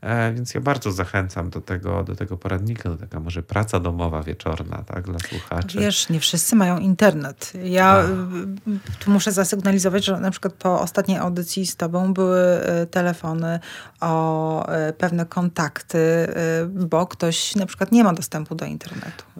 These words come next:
Speaker 1: No tak, chociaż trudno w to uwierzyć, e, ale rzeczywiście tak jest, więc, e, więc no to trochę opowiem w takim razie, do tego zmierzamy, więc, więc tak niech będzie. E, mówiliśmy o kuchni, o nawykach, mówmy też o niewypytywaniu,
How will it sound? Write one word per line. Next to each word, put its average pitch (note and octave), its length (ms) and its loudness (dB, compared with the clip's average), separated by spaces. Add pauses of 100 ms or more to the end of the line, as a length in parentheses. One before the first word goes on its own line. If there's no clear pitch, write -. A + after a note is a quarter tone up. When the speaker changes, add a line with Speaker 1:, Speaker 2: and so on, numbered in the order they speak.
(100)
Speaker 1:
No G2 180 -2
tak, F#2+ 240 -2
chociaż F2+ 260 -4
trudno G2+ 340 -2
w F#2 80 -6
to G2+ 140 2
uwierzyć, F#2+ 800 -2 (340)
e, - 60 -8
ale G#2 300 0
rzeczywiście G#2 440 -4
tak G2+ 260 -4
jest, F#2 320 -4
więc, F#2+ 440 -6
e, A#2 360 2
więc A#2+ 200 -4
no G#3+ 120 -2
to G#3+ 220 2 (140)
trochę C#3 340 4
opowiem F2 560 2 (100)
w - 100 -16
takim F#2 340 -4
razie, G#2+ 640 6
do F2 100 0
tego G2 300 0
zmierzamy, F2+ 580 0
więc, F2 500 -6
więc F#2+ 320 -2
tak G2 220 -6
niech F#2 160 -2
będzie. G#2 540 0 (540)
E, A#2 440 4
mówiliśmy G#2+ 560 0
o F#2+ 80 0
kuchni, G2 480 -2
o F2+ 80 0
nawykach, G#2 840 -4
mówmy A2+ 300 0
też G#2+ 240 -4
o A2 60 0
niewypytywaniu, G2 960 0